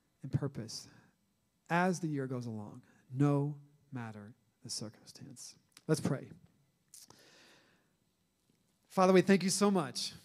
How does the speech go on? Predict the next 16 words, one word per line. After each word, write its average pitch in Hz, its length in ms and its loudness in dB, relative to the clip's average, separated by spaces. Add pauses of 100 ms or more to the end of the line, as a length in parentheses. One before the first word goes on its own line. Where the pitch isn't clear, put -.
(140)
for 165 220 -10
all 202 240 8
of 202 80 6
these 185 340 0 (140)
things 147 300 0
that 131 200 -12
you 151 100 -4
have 160 340 -4
for 151 200 -10
us. 120 460 -14 (100)
I 165 100 -4
pray 156 500 -4 (760)
that 147 140 -10 (120)
we 196 220 2
would 196 180 4
learn 151 480 -4